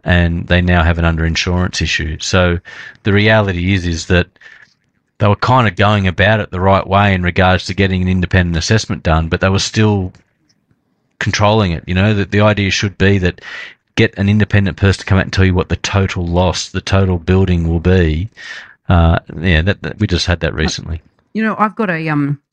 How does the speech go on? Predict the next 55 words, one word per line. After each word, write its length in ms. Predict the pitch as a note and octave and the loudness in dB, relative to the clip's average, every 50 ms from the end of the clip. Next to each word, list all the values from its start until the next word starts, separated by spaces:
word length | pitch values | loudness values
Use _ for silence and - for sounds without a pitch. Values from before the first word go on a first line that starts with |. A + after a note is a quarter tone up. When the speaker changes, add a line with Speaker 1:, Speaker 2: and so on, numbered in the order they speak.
| _ _ _ _ _ _ _ _ _ _ - - - - | _ _ _ _ _ _ _ _ _ _ -20 -20 -14 -6
Speaker 2:
that 160 | - G3 G3 F3+ | -4 -2 -2 -2
is 260 | D3+ C#3 - - - _ _ _ _ _ _ _ _ _ _ _ _ | -2 -4 -6 -12 -20 _ _ _ _ _ _ _ _ _ _ _ _
sad 380 | - - - G3 F#3+ F#3+ F3+ | -10 -4 -2 0 0 0 0
and 80 | E3 D#3+ | 0 -2
avoidable 600 | D3+ C#3+ D#3+ E3 F3 F#3 E3+ D3+ - D#3 D3 D3 | -2 0 0 0 0 0 0 -2 -4 -6 -6 -6
stories 400 | C#3+ - - F#3 E3 D#3+ D3+ C#3+ | -6 -6 -4 -2 0 0 0 0
like 200 | - D3 C#3+ - | -2 -4 -4 -2
that. 240 | - E3 D#3 D3+ - _ _ _ - - - _ - | -2 -2 -2 -2 -4 _ _ _ -20 -20 -12 _ -4
I've 100 | F#3+ F#3 | -2 -2
got 140 | F#3+ F#3 D#3+ | -2 -2 -2
a 140 | D#3 D3+ | -4 -6
Dumbo 360 | C#3+ D3 F3 E3+ E3+ D#3+ D3+ D3 | -4 -2 -2 0 0 0 -2 -2
story 300 | - - F3 D#3+ D#3 D3+ | -2 -2 0 0 2 2
I'll 140 | D3+ D3+ | 0 0
very, 240 | C#3+ D3+ D#3 D3 - | -2 -2 -4 -6 -6
tell 280 | - - - F#3 F3 E3 | -4 -2 -2 0 0 0
you 80 | D#3+ | -2
very 200 | D3+ D#3 D3+ D3+ | 0 0 -2 -2
quickly. 340 | - - - E3+ - - D#3 | -2 -4 -6 -6 -4 -2 0
I 60 | D#3 | 0
was 120 | D3+ D3+ - | 0 0 -2
up 120 | F3 D#3 | -4 -4
at 40 | D3+ | -4
the 80 | D3+ D3 | -8 -4
Gold 280 | C#3+ D#3+ D3+ D#3 D3+ | -2 0 -2 -2 -2
Coast 260 | - F3+ D#3+ D3 - | -2 -2 -2 -2 -2
with 80 | - D3+ | -2 -4
a 60 | D3 | -2
friend 240 | - - D#3 D#3 D#3+ | -2 0 2 2 4
of 80 | D3+ D#3 | 4 4
mine. 340 | D3+ D3 D3 C#3+ D3 D3 - _ _ _ _ _ _ _ - - _ - | 2 2 2 2 0 -2 -6 _ _ _ _ _ _ _ -20 -20 _ -4
And 140 | - A3 | -2 -2
up 120 | B3 C4 C#4+ | -2 0 -2
in 120 | B3+ A3+ | -4 -4
Queensland, 760 | - - A3 G#3+ A3+ A3+ F#3+ G#3 G3 F3+ E3 E3 E3 E3+ E3 - - | -2 -2 0 0 0 0 0 0 0 0 0 0 0 -2 -4 -4 -2
uh, 300 | F#3 F#3 F#3 F3+ F3 - | 0 0 2 2 0 0
in 140 | - G3 F#3+ | 2 2 0
the 40 | F3+ | 0
strata 360 | - - A3 G#3+ A3 G3 E3+ | 0 -2 -2 -2 -2 -2 -4
building, 420 | D3+ F3+ F#3 F#3 F3 E3+ D#3+ D#3 | -2 -2 -2 -2 -2 -2 -2 -2
if 140 | E3 D#3+ - | -2 -2 -2
they're 260 | F3 E3 E3 D#3+ D#3+ | 0 0 0 0 -2
gonna 320 | D3 - - F3+ F3 E3 C#3+ | -2 -2 0 2 2 2 2
vote 300 | D3 E3 D#3+ E3 - - | 0 0 0 -2 -4 -8
to 220 | - - - E3 | -10 -8 -4 -2
do 140 | D3+ F3 D#3+ | 0 2 2
anything 520 | E3 E3 - - D#3+ D#3 D3 D3 D3+ C#3+ | 2 2 0 0 0 2 2 2 0 -2
substantial, 600 | - - D3+ - - F3 E3+ E3 E3 - - E3+ D3+ | -4 -6 -6 -4 -4 -2 -2 -2 -2 -2 -4 -4 -2
they 100 | D3 D3 | -2 -2
have 100 | E3+ D#3+ | -2 -2
to 60 | - | -2
get 100 | - C#3 | -4 -2
a 60 | B2+ | -2
hundred 240 | - E3 D#3 C3+ - | 0 -2 -2 -4 -6
percent, 360 | - - E3+ C#3+ C#3 C3 - | -4 -2 -2 -2 -2 -4 -6